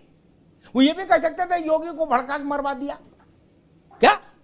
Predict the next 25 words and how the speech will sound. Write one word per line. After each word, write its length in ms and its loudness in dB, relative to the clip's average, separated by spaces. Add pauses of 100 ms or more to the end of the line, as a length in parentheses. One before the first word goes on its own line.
(1400)
मुख्यमंत्री 640 -6
जी, 360 -2
चीफ 200 -6
मिनिस्टर 500 -6
साहब, 720 0 (1500)
दानिश 260 2
कुरैशी, 420 -2 (600)
कुछ 300 -4
तो 180 6
बदल 340 0
रहा 340 -2
है। 360 -8 (420)
नहीं, 260 4 (1300)
वो 60 12
एक 220 4
serial 560 -2
आता 240 -2
जिसमें 300 -2
वो 100 -2
कहता 260 -4
दया 460 2
कुछ 340 -6
तो 160 6
गड़बड़ 400 -2
है, 400 -4